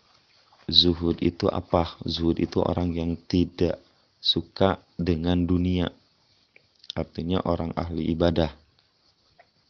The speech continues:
Tapi ibadahnya itu mengharap pujian dari Allah. Siapa saja yang memuji dirinya sendiri atas sebuah amal soleh, maka pujiannya itu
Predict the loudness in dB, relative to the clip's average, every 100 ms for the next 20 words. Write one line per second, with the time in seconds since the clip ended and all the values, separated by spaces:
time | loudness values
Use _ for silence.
0 | _ -20 -20 -20 -20 _ _ _ _ _
1 | _ -2 0 0 4 8 8 6 -2 _
2 | -20 _ 4 6 6 4 2 -4 -8 -6
3 | -6 -4 4 4 4 -2 -6 -6 -6 -8
4 | -4 -4 -4 -4 -4 -2 -4 -4 -8 -10
5 | -12 -12 -14 -16 _ _ _ _ _ _
6 | _ _ -10 0 2 2 2 4 6 8
7 | 8 6 4 4 2 6 6 6 4 4
8 | 2 0 0 0 2 6 6 6 4 -14
9 | _ _ _ _ _ _ 6 6 6 4
10 | 4 6 4 6 6 6 4 2 0 -2
11 | -4 -4 4 4 4 -2 _ _ _ -4
12 | 0 0 2 2 6 4 6 4 4 2
13 | 0 -2 0 0 0 0